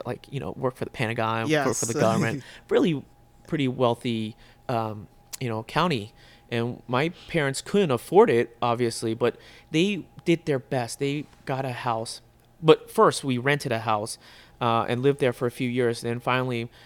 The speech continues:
Speaker 1: my, my, my siblings were like, "You know what? We're all gonna pitch in and help mom and dad." And so they found a house in Burke, Virginia, at this, you know, s-, the suburb of Northern Virginia,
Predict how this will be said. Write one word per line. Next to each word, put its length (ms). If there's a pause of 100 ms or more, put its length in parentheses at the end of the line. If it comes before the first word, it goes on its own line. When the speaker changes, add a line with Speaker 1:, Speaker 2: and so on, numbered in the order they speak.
(180)
Speaker 1:
my, 320
my, 360
my 140
siblings 440
were 60
like, 120
"You 60
know 100
what? 260
We're 220
all 240
gonna 180
pitch 300
in 220
and 120
help 240
mom 180
and 100
dad." 220 (300)
And 120
so 100
they 140
found 260
a 40
house 440
in 120
Burke, 260
Virginia, 500 (640)
at 340
this, 360 (300)
you 120
know, 240 (760)
s-, 300
the 120
suburb 560
of 280
Northern 300
Virginia, 640